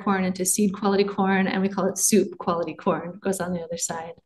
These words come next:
So when we did our first year of experimentation, we didn't use the seed quality corn. We used the soup quality corn so that it wouldn't diminish our limited seed stocks.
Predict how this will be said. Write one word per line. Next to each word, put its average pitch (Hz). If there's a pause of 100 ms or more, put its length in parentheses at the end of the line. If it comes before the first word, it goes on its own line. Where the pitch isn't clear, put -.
(460)
So 220
when 208
we 220
did 220
our 190
first 202
year 190
of 185
experimentation, 180
we 214
didn't 214
use 196
the 180
seed -
quality 190
corn. 202
We 185
used 180
the 190
soup 190
quality 165
corn 165 (380)
so -
that 196
it 180
wouldn't 196
diminish 175 (360)
our 175
limited 180
seed 175
stocks. -